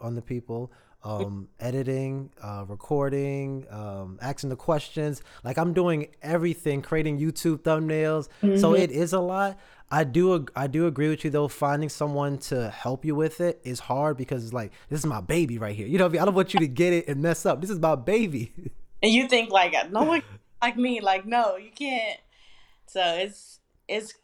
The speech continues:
Speaker 2: crazy, but I'm, I'm working on it. <laughs>
Speaker 1: Yeah, yeah, you de-, definitely, definitely look into it. It's hard 'cause I'm doing it as well.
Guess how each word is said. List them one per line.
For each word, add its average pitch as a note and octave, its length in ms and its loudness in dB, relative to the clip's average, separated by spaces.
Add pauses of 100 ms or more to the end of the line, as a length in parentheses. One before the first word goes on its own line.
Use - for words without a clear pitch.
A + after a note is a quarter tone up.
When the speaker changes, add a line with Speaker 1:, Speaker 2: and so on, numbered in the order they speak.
Speaker 2:
crazy, F3 440 2
but E3+ 200 0
I'm, F#3 380 -2
I'm G#3 180 2
working D#3+ 320 0
on D#3 260 -4
it. E3 140 -6 (460)
<laughs> C4+ 320 2 (680)
Speaker 1:
Yeah, G2+ 420 -8
yeah, C#3 140 -2
you A#2+ 180 -2
de-, C3+ 120 0
definitely, G3 420 -2
definitely F3 280 0
look D#3 140 2
into C#3+ 220 -2
it. D3 80 2
It's F#3 120 0
hard C#3+ 340 2
'cause A#2+ 80 -4
I'm C#3+ 160 0
doing C#3 180 0
it B2+ 100 -2
as A#2 140 -4
well. A2+ 360 -6